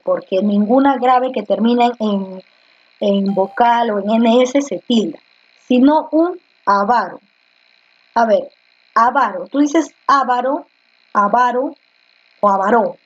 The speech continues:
¿Cuál es lo correcto aquí? Avaro, avaro o avaró.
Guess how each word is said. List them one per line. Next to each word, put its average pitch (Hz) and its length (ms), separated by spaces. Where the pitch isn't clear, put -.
¿Cuál 277 220
es 294 140
lo 247 240
correcto 214 580
aquí? 196 300
Avaro, 254 640
avaro 247 640
o 220 160
avaró. 196 420